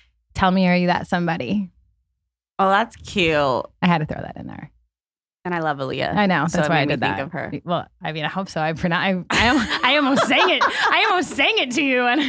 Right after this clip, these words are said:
Speaker 1: when I just
Speaker 2: I didn't know if
Speaker 1: <laughs>
Speaker 2: you knew you were making that connection. I doubted you
Speaker 1: I'm
Speaker 2: there
Speaker 1: gonna
Speaker 2: for a
Speaker 1: leave.
Speaker 2: second.
Speaker 1: It was great seeing you guys.
Speaker 2: <laughs>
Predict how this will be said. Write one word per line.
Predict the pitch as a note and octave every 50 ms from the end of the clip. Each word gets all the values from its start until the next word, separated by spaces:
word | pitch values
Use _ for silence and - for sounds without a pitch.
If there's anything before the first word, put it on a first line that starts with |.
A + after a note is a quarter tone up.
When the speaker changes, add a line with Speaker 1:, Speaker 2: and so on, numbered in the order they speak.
| A#3+ - - - -
Speaker 1:
when | D4 D4 C#4
I | D#4
just | C4 D4+ E4+
Speaker 2:
I | F#4+
didn't | - D#4 - -
know | E4 D#4 F#4 G4 G4+ F#4+
if | D#4+ C4 C4
Speaker 1:
<laughs> |
Speaker 2:
you | D#4 D#4 D#4+ -
knew | D4+ E4 F#4+
you | F4+ D#4 D4+ D4+
were | C#4+ C#4
making | B3+ B3+ C4+ B3+ C#4+ C4+
that | C4 B3 A#3+ A#3+
connection. | - D#4 A#3+ A#3 A3+ B3 - - - A3+ G3 F#3 F3+ F3 F#3 C4+ - - _ - _ _ _ _ _ -
I | G3+
doubted | G3 G3 F#3 F#3 F3+ F3+ E3+
you | F3+
Speaker 1:
I'm | A3
Speaker 2:
there | A3+ A#3+ A#3+
Speaker 1:
gonna | A#3 F#3+
Speaker 2:
for | F3
a | F3+
Speaker 1:
leave. | F#3+
Speaker 2:
second. | F#3 G3 F3 F3 F3 D#3+
Speaker 1:
It | A#3+ A#3+
was | B3+ A#3+ A3
great | A3 G#3+ F#3 F3+
seeing | - G3+ F#3+
you | C5 D4+
guys. | F3+ F3+ F#3+ C5
Speaker 2:
<laughs> | -